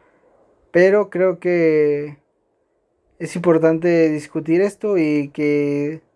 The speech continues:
todas las personas que amen el fútbol, que se expresen ahorita. Que, que puedan decir lo que quieran, porque luego yo creo que no vamos a poder decir <laughs> ni siquiera mu. Entonces, bueno, eso es todo y espero que les haya gustado.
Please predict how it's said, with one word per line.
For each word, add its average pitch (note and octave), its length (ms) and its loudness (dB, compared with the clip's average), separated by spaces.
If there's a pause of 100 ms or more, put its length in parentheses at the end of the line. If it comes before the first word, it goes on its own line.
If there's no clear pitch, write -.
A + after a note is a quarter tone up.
(720)
todas F3+ 160 4
las F3+ 80 2
personas F3+ 460 -4
que F3+ 100 -4
amen F3 200 -2
el E3+ 100 -4
fútbol, D#3+ 400 -2
que D#3 140 -4
se - 120 -12
expresen E3+ 560 -2
ahorita. D#3+ 460 0 (800)
Que, D#3 640 0 (760)
que E3 140 -4
puedan F3+ 380 0
decir F3+ 240 -2
lo F3+ 120 -4
que D#3+ 120 -12
quieran, G3+ 320 -2
porque D#3+ 400 0
luego F#3+ 340 2
yo E3+ 180 -2
creo F3 180 -4
que E3+ 100 -4
no D#3+ 100 0
vamos E3 160 0
a D#3+ 80 -4
poder D#3+ 220 4
decir E3 260 0
<laughs> - 0 -
ni E3+ 80 -2
siquiera F3 420 0
mu. D#3 200 -4 (680)
Entonces, D3 840 -2 (1200)
bueno, E3+ 180 2
eso F3+ 160 2
es F3+ 80 -6
todo A3 220 2
y F#3+ 360 -2
espero E3 320 -2
que E3 80 -6
les D3+ 140 -2
haya D#3 120 -2
gustado. F#3+ 500 -2